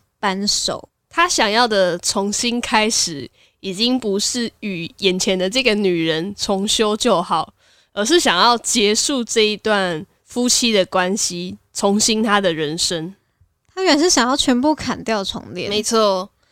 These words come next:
Speaker 1: 在一阵很戏剧化的你追我跑之际呢，负了伤的老婆就是跑到了一个深山的洞穴里面。那想当然老公就是脚程很快的追上去了，他也一起跟到了这个洞穴里。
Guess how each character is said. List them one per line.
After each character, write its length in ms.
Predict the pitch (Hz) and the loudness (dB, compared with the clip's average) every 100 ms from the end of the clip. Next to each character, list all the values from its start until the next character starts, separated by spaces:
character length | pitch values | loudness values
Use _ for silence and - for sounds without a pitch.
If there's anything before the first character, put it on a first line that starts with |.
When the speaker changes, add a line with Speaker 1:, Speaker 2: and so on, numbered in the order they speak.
| _ _ | _ _
Speaker 1:
在 180 | 359 320 | 2 2
一 60 | |
阵 220 | 294 339 311 | 4 4 6
很 180 | 220 | 6
戏 260 | 214 - 294 | 4 4 2
剧 160 | 262 285 | 2 0
化 180 | 294 | 2
的 100 | 262 | 2
你 200 | 226 170 | 0 -2
追 200 | 175 240 | 0 2
我 160 | 240 202 | 2 2
跑 180 | 214 170 | -2 -4
之 160 | 190 | -6
际 220 | 196 220 208 | -6 -2 0
呢， 180 | 180 | 0
负 220 | 202 - 240 | -2 2 2
了 100 | 202 | 2
伤 240 | 220 214 | 2 0
的 80 | 208 | 0
老 180 | 123 - | 0 -2
婆 360 | - 123 - _ _ - | -4 -2 -4 _ _ -6
就 80 | 220 | 0
是 140 | 202 | 0
跑 180 | 208 214 | 0 2
到 120 | 208 | 4
了 120 | 240 202 | 4 4
一 220 | 190 190 | 2 0
个 420 | - 180 135 101 _ _ _ - | 0 0 0 -2 _ _ _ -6
深 220 | 240 233 | 0 0
山 160 | 226 233 | 2 0
的 100 | 202 | 0
洞 240 | 247 196 | -2 -2
穴 220 | 202 214 | 0 0
里 120 | 135 90 | -2 -6
面。 300 | 147 - 233 _ _ _ | -8 -10 -12 _ _ _
那 280 | 247 269 262 | -2 2 4
想 200 | 226 180 | 4 2
当 100 | 220 | 2
然 160 | 240 214 | 2 2
老 140 | 170 | 0
公 200 | 160 208 | 0 -2
就 80 | 214 | -2
是 260 | 214 214 196 | -4 -4 -2
脚 160 | 175 | -2
程 120 | 165 | -2
很 80 | 185 | -2
快 180 | 180 240 | 2 2
的 60 | 202 | 2
追 180 | 220 | 0
上 220 | 214 208 196 | 0 0 -2
去 240 | - 202 | -2 -2
了， 160 | 123 82 | -2 -2
他 240 | - 220 | 0 2
也 200 | 214 180 | 2 2
一 120 | - | 0
起 160 | 208 202 | -2 -2
跟 220 | - 208 | 0 0
到 140 | 220 | 2
了 60 | 190 | 2
这 80 | 202 | 0
个 80 | 190 | -2
洞 200 | 190 175 | -2 -4
穴 220 | 190 156 | -4 -4
里。 220 | 98 | -6